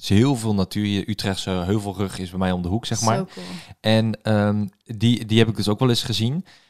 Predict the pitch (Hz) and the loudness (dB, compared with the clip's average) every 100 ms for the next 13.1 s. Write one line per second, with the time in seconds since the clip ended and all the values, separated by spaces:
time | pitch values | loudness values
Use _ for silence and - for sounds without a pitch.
0 | _ _ 107 104 104 104 110 113 151 156 | _ _ 2 2 2 -2 0 2 4 6
1 | 123 120 - 143 127 - - - 101 - | 6 6 4 0 0 -6 -10 -4 -2 0
2 | 110 107 107 139 - - 95 - 95 92 | 0 0 0 0 -2 -10 -4 2 2 2
3 | 87 95 90 90 95 92 90 90 90 90 | 0 -2 0 2 2 2 -2 -2 -4 -4
4 | 104 101 98 87 90 90 87 87 87 90 | -2 -2 -2 -2 0 0 0 0 0 -4
5 | - 85 80 92 127 98 95 95 - 92 | -4 -6 -6 -8 -4 0 2 2 2 2
6 | 95 92 - 107 117 98 90 - 87 87 | 2 2 0 -4 -4 -8 -6 -2 -2 -2
7 | 85 87 85 87 90 - 85 87 98 107 | -2 -4 -2 -2 0 0 -2 -2 0 2
8 | 127 143 - 139 294 269 254 269 254 226 | 2 0 0 -2 4 4 4 2 0 -2
9 | - - - - 302 349 330 - 208 208 | -4 -12 -4 4 4 4 -2 -4 2 2
10 | - 330 285 254 226 220 - 269 277 262 | 4 0 -2 -6 -6 -6 -4 -2 2 4
11 | 247 240 240 240 - 240 220 226 220 214 | 6 4 4 0 2 2 4 2 2 -4
12 | - 214 202 208 214 208 202 202 190 - | 0 0 0 -2 -2 0 0 -2 -4 2